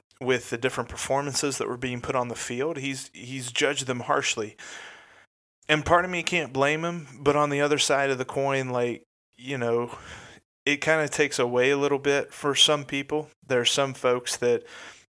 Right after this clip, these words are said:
you know, social media can be a little bit of a two-edged sword. And there's some folks on social media that have said this and that about Marty. I don't necessarily agree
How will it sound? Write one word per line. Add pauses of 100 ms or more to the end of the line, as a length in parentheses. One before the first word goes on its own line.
(220)
you
know,
social
media
can
be
a
little
bit
of
a
two-edged
sword. (800)
And
there's
some
folks
on
social
media
that (420)
have
said
this
and
that
about
Marty.
I
don't (240)
necessarily
agree